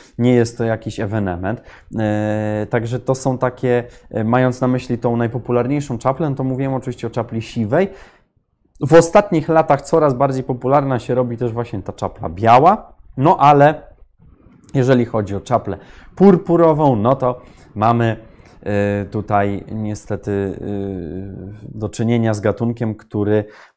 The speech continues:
e, bardzo, bardzo, bardzo rzadko w naszym kraju może się pojawić, ale też nie jest wykluczone, że się, e, są jakieś różne doniesienia o tym, że, e, ktoś gdzieś czaplę purpurową, e, widział. Natomiast, e,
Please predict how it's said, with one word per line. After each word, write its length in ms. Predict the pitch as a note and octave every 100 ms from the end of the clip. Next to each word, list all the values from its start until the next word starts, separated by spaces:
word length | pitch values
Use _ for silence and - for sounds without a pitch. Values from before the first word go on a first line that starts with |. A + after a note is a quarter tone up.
| G#2
e, 240 | G#2 F2
bardzo, 600 | G#2+ C3+ C#3 C3 A#2 A#2
bardzo, 420 | G#2+ A#2 A2 G#2+
bardzo 360 | G#2 G2+ G2 G2
rzadko 360 | G2 F#2+ - G2
w 60 |
naszym 320 | G2 F#2 G2+
kraju 320 | F#2+ G2+ G2 F#2+
może 320 | F#2 F#2+ G2
się 140 | -
pojawić, 640 | F#2 G2+ F2 E2+ C3 C#3+ -
ale 260 | - A3+
też 400 | - _ G#3 -
nie 120 | C3+ D3+
jest 180 | E3
wykluczone, 500 | C#3 C#3 A#2+ B2+ C#3
że 160 | C#3 C3
się, 220 | - C3+ C#3 - _ -
e, 120 | A#2
są 240 | A#2 F3+
jakieś 240 | A2 - -
różne 300 | A#2 A#2 G#2+
doniesienia 680 | G#2+ G#2+ G2+ - F2+ F2+
o 120 | - G2
tym, 260 | G#2 G2 F#2+ _ _
że, 480 | G#2 F#2 G2+ G2+ G2+
e, 140 | G2+ G2+
ktoś 360 | - G2 -
gdzieś 300 | G2+ G2+ G2
czaplę 340 | - F#2 - G2
purpurową, 720 | - F#2+ - F#2+ F2 F#2+ F#2 - _ -
e, 260 | G2 F#2+
widział. 400 | F#2+ F#2+ F2 E2+ - - -
Natomiast, 760 | B2+ C#3+ F3 E3+ E3 D3+ -
e, 40 | -